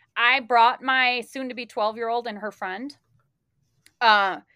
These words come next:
and there are a few part-, and now it's P G thirteen, so you don't ever see, like,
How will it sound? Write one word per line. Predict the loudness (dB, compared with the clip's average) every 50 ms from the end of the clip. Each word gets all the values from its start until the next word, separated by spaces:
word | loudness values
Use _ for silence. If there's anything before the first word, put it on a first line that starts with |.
| _ _ _ _ _ _ _ _ _
and | 0 0 2 0
there | 2 6
are | 8 8 8 6
a | 4
few | 0 -4 -8 -2
part-, | 2 4 4 4 4 0
and | -2 0
now | 2 2 2
it's | 0 -2 -6
P | -8 -6 -4
G | -4 -2 -2
thirteen, | -2 -4 -4 -6 -10 -10
so | -10 -6
you | -6
don't | -6 -2 0
ever | 0 0 0 -2
see, | -6 -8 -10 -10 -10 -8
like, | -6 -4 -4 -4 -4 -8 _